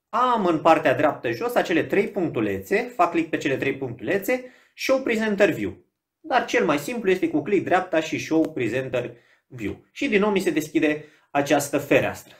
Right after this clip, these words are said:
Ei bine, în această fereastră, vedeți că în partea dreaptă pot vedea ecranul meu și de desubt notițele. Bun, ceea ce înseamnă că voi vedea notițele de pe fiecare diapozitiv.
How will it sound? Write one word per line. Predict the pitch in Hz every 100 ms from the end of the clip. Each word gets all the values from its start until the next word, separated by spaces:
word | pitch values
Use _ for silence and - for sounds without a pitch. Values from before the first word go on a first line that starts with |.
| _
Ei | - 214
bine, | 277
în | 254
această | 190 214 214
fereastră, | 220 214 123 104 - 208 - - _
vedeți | 185 214 214 -
că | 214 196 -
în | 247 254
partea | 233 214 202
dreaptă | 143 123 104 - 220 277 277 _ _ _
pot | 277 277 269
vedea | 208 180 185 233 240 - _
ecranul | - 196 214 208 175
meu | 175 254
și | 220
de | 220
desubt | 190 190 240
notițele. | 233 226 - - - - _ _ _ _ _ _ _ _ _ _ _ _
Bun, | - 180 180 180 - _
ceea | 233 233
ce | 220
înseamnă | 202 254 240 214
că | 208
voi | 185 190
vedea | 165 156 240 247 - _ _ _ _
notițele | 190 190 247 247 233
de | 202 196
pe | 170
fiecare | - 233 214 196 196 196 196 -
diapozitiv. | 170 185 180 180 160 127 107 -